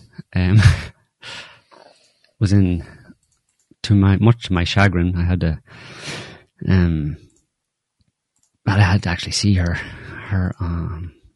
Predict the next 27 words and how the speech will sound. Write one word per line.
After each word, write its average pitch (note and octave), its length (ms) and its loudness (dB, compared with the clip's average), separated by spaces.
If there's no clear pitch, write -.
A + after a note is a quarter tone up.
and E2+ 260 -10
listen G2 340 -2
to - 80 -12
her, D2+ 280 -14
um, D#2+ 460 -6
this - 220 -6
week. - 280 -8
She, E2 360 -6
I - 40 -8
think B2 140 -2
she's - 240 -10
in, D#2 280 -8
she's - 180 -14
in D#2+ 100 -8
Congress D#2 440 -8
or - 60 -12
something D#2+ 240 -4
like D2+ 100 -6
that. - 140 -6
Uh, F#2+ 500 2
I - 160 -14
think G#2 160 -4
this - 100 -18
is D#2+ 140 -8
on E2 80 -4
Friday, A2 340 6
yeah. F#2 160 2